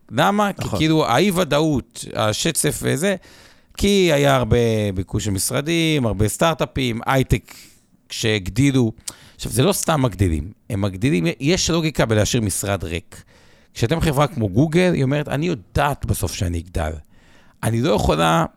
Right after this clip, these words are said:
Speaker 1: לעבור בניין, כאילו,
Speaker 2: כן.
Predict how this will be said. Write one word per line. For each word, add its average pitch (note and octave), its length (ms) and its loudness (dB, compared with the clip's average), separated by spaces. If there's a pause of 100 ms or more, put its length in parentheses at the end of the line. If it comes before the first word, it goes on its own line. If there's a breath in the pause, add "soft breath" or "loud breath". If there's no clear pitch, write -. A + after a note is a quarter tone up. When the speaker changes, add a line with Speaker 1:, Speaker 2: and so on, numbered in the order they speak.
(140)
Speaker 1:
לעבור A2 460 0
בניין, B2 680 2 (1500)
כאילו, A2 220 0
Speaker 2:
כן. A2 60 0